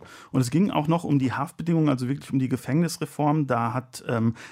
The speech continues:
Kanyes Frau Kim Kardashian ja vor einigen Wochen bewirkt, dass eine dreiundsechzig Jahre alte Frau,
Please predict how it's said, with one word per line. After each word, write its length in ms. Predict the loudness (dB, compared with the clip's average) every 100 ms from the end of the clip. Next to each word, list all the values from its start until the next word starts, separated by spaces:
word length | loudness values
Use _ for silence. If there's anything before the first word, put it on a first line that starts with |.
| -10
Kanyes 300 | 2 2 2
Frau 260 | -4 -2 0
Kim 180 | 0
Kardashian 480 | 0 0 0 2 2
ja 160 | 4 2
vor 160 | 0
einigen 360 | 0 2 4 2
Wochen 480 | 0 4 4 4 0 -10 -4
bewirkt, 500 | -2 4 4 4 -2
dass 160 | -4 0
eine 220 | 2 2
dreiundsechzig 640 | 0 2 2 2 -2 -4
Jahre 220 | -4 -2 -2
alte 340 | -2 -2 -4
Frau, 480 | -4 -4 0 0